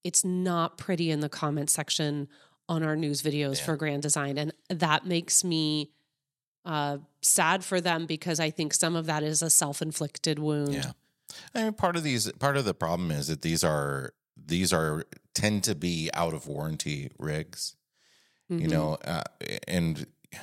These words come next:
Speaker 2: when you have, you know, they may have a, a, like, a ten-year frame warranty or something, but then Lippert says,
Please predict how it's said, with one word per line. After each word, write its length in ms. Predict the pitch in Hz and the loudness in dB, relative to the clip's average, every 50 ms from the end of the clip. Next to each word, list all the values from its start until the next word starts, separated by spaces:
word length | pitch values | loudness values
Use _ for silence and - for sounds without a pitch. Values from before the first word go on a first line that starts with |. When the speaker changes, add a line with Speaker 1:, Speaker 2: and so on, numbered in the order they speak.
| - - - - _ _ _ _ _ _ _ _ _ _ _ _ _ _ _ _ _ _ _ _ - - - | -18 -20 -20 -20 _ _ _ _ _ _ _ _ _ _ _ _ _ _ _ _ _ _ _ _ -20 -20 -16
Speaker 2:
when 340 | - - 82 92 95 98 | -8 0 2 4 4 6
you 140 | 92 90 90 | 4 4 2
have, 640 | 85 - 87 87 87 85 85 85 82 78 - - - - - | 2 2 2 2 2 2 2 0 0 -2 -4 -6 -10 -8 -6
you 120 | 80 90 | -2 0
know, 100 | 85 82 | 0 2
they 120 | 82 87 | 2 0
may 180 | 85 85 85 76 | 0 0 -2 -2
have 220 | 71 78 80 71 | 0 0 -2 -2
a, 180 | 71 71 67 62 - - - - | -2 -4 -6 -6 -10 -8 -4 -2
a, 120 | 76 73 - - _ - | -2 -2 -4 -8 _ -10
like, 200 | 67 73 - - | -8 -8 -8 -10
a 60 | 69 | -8
ten-year 440 | - - - 80 73 73 71 69 67 | -6 -4 -2 -2 -2 -2 -2 -4 -6
frame 380 | - - - 78 76 78 78 73 | -6 -4 -2 -2 -2 -2 -2 -2
warranty 440 | 71 69 67 65 - - - 73 | -2 -4 -6 -6 -8 -8 -8 -6
or 80 | - - | -4 -4
something, 360 | - 76 67 69 - 67 69 | -4 -4 -4 -4 -6 -10 -10
but 140 | 69 71 - | -10 -8 -6
then 160 | 76 76 73 | -4 -4 -4
Lippert 400 | 76 80 80 - - 76 71 - | -4 -6 -4 -4 -4 -4 -4 -2
says, 300 | - 76 76 76 73 - | -2 -2 -2 -4 -4 -8